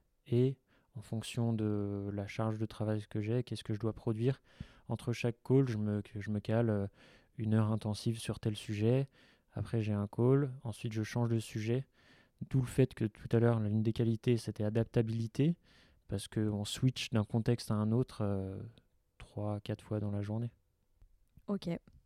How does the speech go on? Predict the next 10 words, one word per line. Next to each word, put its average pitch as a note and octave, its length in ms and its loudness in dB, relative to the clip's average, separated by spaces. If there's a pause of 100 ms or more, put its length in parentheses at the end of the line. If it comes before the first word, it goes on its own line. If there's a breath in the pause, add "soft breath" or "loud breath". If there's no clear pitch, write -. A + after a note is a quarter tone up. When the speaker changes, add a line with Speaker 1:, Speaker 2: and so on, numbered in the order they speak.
(460 loud breath)
Speaker 2:
Euh, F3+ 360 8
et F#3+ 100 8
est-ce F#3 200 8
que D#4+ 120 2
dans C#4 140 4
ton - 140 -4
métier, B3 760 -2
on F3+ 180 -4
peut, A3+ 440 0
euh, F3 360 4